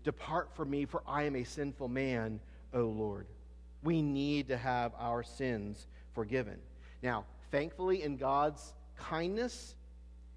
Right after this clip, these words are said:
he has made a provision for our need. This is the reason why he sent his son as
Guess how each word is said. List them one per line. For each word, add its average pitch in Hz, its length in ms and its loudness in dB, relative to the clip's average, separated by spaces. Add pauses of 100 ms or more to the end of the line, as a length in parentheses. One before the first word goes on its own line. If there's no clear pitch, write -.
(100)
he 180 160 6
has 160 240 6
made 170 320 4
a - 40 0
provision 151 600 2
for 143 240 2
our 135 160 4
need. 135 300 -2 (260)
This 151 160 4
is 175 100 2
the 175 120 4
reason 175 260 4
why 165 140 4
he 165 100 2
sent 190 240 0
his 165 140 0
son 143 420 0 (540)
as 160 440 2